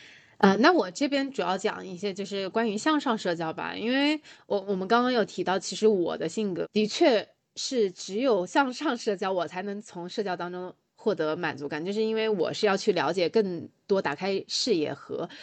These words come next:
呃，商业模式的这些探索嘛，对吧？所以其实我很多时间是花在向上社交这一部分，但是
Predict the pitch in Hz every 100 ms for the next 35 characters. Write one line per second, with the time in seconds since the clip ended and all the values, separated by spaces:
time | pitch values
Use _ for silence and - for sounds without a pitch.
0 | - - _ - 180 170 165 214 208 160
1 | 190 - 196 170 180 - 180 - 254 208
2 | - - - 156 147 - - - - 214
3 | 220 202 208 226 226 254 175 180 233 175
4 | 175 180 196 196 190 185 - 294 214 170
5 | 151 143 147 - 175 180 254